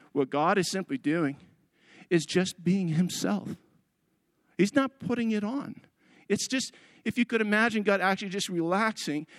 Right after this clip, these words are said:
just being himself, this is just what happens naturally. It's not put on. It's not contrived. It's just who he is.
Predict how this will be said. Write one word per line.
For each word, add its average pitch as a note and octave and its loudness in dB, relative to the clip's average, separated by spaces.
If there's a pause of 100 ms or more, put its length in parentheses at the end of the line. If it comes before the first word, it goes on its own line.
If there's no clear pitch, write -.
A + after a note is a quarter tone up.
(140)
just F#3+ -2 (160)
being B3+ 4
himself, G#3+ 0 (400)
this A#3 0
is A3+ 0
just A#3 -2
what A3 2
happens G#3+ -4
naturally. F#3+ -4 (140)
It's - -2
not C4 0
put A#3 -2
on. A3+ 0
It's - -6
not B3+ -4
contrived. A#3 -2
It's - -8
just - -10 (300)
who C#4 8
he B3+ 2
is. C4+ -6